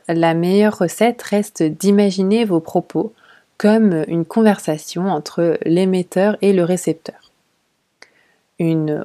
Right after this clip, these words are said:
autre solution pour faciliter la lecture de vos écrits sur le web est d'utiliser des listes à puces dans le contexte d'une présentation d'étapes,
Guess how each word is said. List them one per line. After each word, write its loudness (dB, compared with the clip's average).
autre 2
solution -2
pour -4
faciliter 0
la 2
lecture -2
de -2
vos -4
écrits -4
sur -6
le -4
web 0
est 6
d'utiliser -2
des 0
listes 0
à 4
puces -12
dans 0
le 0
contexte -4
d'une -4
présentation -2
d'étapes, 0